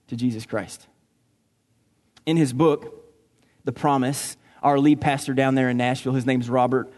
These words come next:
Morgan, he wrote this. He wrote this about the Sunday following this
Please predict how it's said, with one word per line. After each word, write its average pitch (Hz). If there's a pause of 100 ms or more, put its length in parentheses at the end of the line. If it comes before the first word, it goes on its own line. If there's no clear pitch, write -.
(100)
Morgan, 127 (200)
he 170
wrote 180
this. 147 (920)
He 156
wrote 180
this 156
about 147
the 143
Sunday 135
following 131 (240)
this 131